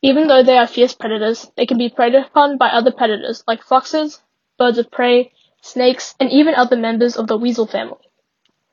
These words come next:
The least weasel lives in much of Europe, North Africa, parts of North America, Mediterranean islands,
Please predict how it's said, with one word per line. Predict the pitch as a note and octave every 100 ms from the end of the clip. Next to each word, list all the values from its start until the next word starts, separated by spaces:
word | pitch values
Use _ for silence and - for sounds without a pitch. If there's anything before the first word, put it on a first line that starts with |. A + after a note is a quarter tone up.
| _ _ _ _ _ _ _ -
The | B3+
least | C4+ E4
weasel | C4 C4+ C4+ C#4 B3+
lives | A#3+ B3
in | A#3
much | G#3+ -
of | A3+
Europe, | A3 C4 D4 - - _ _
North | B3 B3
Africa, | A#3+ A3+ - A3+ A3+ - _ _
parts | C#4 C#4+
of | D4+
North | C4 A#3+
America, | A3+ G3 A3 G#3 A3+ - _ _ _ -
Mediterranean | A#3+ C#4+ D#4 C4+ B3+ A#3 -
islands, | A3 G#3 A3 A3+